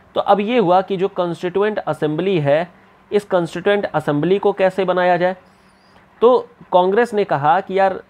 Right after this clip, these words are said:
देखो best वे तो यही होता है कि election करा देना, लेकिन जो हमारे एटली साहब थे वो बड़े हड़बड़ी में थे। वो ये कहे कि कोई election विलेक्शन अब नहीं होगा,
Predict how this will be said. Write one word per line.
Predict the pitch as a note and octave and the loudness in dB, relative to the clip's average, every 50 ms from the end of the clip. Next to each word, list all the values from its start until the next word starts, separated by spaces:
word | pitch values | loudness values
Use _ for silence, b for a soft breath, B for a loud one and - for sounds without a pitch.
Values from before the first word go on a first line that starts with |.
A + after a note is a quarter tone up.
| _ _ _ - | _ _ _ -8
देखो | C3 D3+ D3+ D#3 C3+ | -6 -4 -2 -2 -4
best | G#2+ - E3+ F#3 - G3 | -2 -2 -4 -2 -2 -2
वे | F3+ F#3+ F#3 | -2 -2 0
तो | G3 F#3 | 0 0
यही | F#3 F3+ F3+ | 2 2 2
होता | F#3+ F#3 F#3 F#3 F3+ | 2 0 0 -2 -2
है | F3+ F3+ F#3 | 0 0 -2
कि | F#3 G3+ G3 F#3 | -2 -2 -2 0
election | D#3+ D3+ D3 - F3+ F3 F3 | 0 -2 -2 -4 -6 -6 -2
करा | E3+ D#3+ D#3 D#3 | -2 0 0 0
देना, | D3 D3+ D3 D3+ D#3 - b b b b b b b b - | 0 0 -2 -4 -4 -6 b b b b b b b b -2
लेकिन | C3+ D#3 G#3 - G3 G3 G3+ G#3 F#3 | 4 4 4 4 4 2 2 2 2
जो | F3+ F3+ | 2 2
हमारे | F3 F#3+ F#3+ G3 | 2 2 2 0
एटली | - - E3+ D#3 F3+ G3+ G#3 | 0 -4 -6 -4 -2 -4 -2
साहब | - - D#3+ D#3 - | 0 0 -2 -2 0
थे | - F#3 | 0 0
वो | G3 G#3 | 0 0
बड़े | G3 G3 G3 G3+ G3 | 0 0 0 0 -2
हड़बड़ी | G3 - D3 D3+ D3 D#3 D#3+ D#3+ | -2 -2 -2 0 2 0 0 0
में | C#3+ B2+ A2 | -2 -2 -2
थे। | - D#3 | -2 -2
वो | D#3 F3+ | 2 2
ये | G3+ G#3 | 2 2
कहे | G3+ G#3 G3 G3+ G3+ | 4 4 2 2 2
कि | G3 G3+ F#3 | 0 -4 -2
कोई | F#3+ G3+ G#3 A3 G#3+ G#3 | 2 4 4 4 4 2
election | G3+ F#3 F3+ F3 - F#3 F3 | 2 0 0 -2 -2 -4 -4
विलेक्शन | E3+ D#3+ D#3 D#3 - E3+ | -2 -2 -2 -4 -4 -10
अब | - - D3 C3+ | -6 -4 -4 -4
नहीं | C3+ B2+ A#2+ A2+ | -4 -4 -4 -4
होगा, | G#2+ G#2+ G2+ G2 A2 | -4 -4 -6 -6 -8